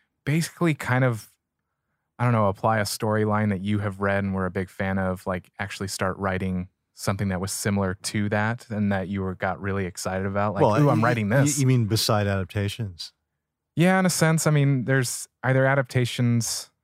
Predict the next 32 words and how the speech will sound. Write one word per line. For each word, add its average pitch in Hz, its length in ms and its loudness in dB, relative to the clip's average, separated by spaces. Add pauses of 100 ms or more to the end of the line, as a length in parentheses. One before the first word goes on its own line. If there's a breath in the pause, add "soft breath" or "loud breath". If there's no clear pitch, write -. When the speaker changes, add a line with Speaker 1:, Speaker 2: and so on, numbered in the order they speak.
(100)
Speaker 1:
I 117 60 -6
don't 113 100 0
know 113 80 2
if 104 120 -2
I'm 104 100 0
wording 101 240 2
this 92 200 -2 (260)
correctly, 98 460 -2
but 95 260 -2 (1040)
I 127 80 2
guess 156 200 0
I 170 80 4
would 147 180 2
consider 117 480 0
adaptations 92 720 -2
if 95 180 -4 (160)
there 104 120 0
was 95 120 -2
ever 101 200 0
a 95 40 -2
chance 98 380 -4
that, 92 260 -4
or 98 120 0
a 98 40 -2
time 104 300 -2
that 95 80 -4
you 92 120 -4
were 90 100 -2
like, 87 180 -4 (180)
"Oh, 104 240 -2
this 110 200 -2
is, 101 220 -4